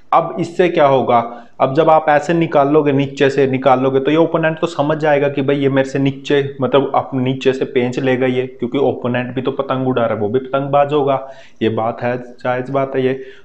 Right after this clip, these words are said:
तो वो समझ जाएगा भाई ये ना नीचे से ढील का पेंच लेगा, खींच मारेगा नीचे से। अब उसके माइंड में दो बातें चल रही होंगी, या तो क्योंकि ये आप नीचे जा रहे हो ना पतंग लेके,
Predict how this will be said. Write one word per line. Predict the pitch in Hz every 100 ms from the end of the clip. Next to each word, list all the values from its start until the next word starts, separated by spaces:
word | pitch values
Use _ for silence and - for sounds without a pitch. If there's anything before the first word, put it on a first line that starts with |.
| -
तो | 139
वो | 160 175
समझ | - 156 170
जाएगा | 147 135 127 135
भाई | 135 151
ये | 160
ना | 165 190
नीचे | 156 156 - 170
से | 180
ढील | 139 143 143 135
का | 160
पेंच | 143 139 139
लेगा, | 135 139 165
खींच | - 156 147
मारेगा | 139 127 123 131
नीचे | 135 135 135
से। | 139
अब | 156
उसके | 151 151
माइंड | 147 143 160
में | 143
दो | 139 135
बातें | 135 -
चल | 135 120
रही | 120
होंगी, | 120 127
या | 143
तो | 151
क्योंकि | 143 143 139 147
ये | 151
आप | 151 147
नीचे | 139 139 139 156
जा | 156
रहे | 117
हो | 120
ना | 170
पतंग | 160 156 139
लेके, | 131 123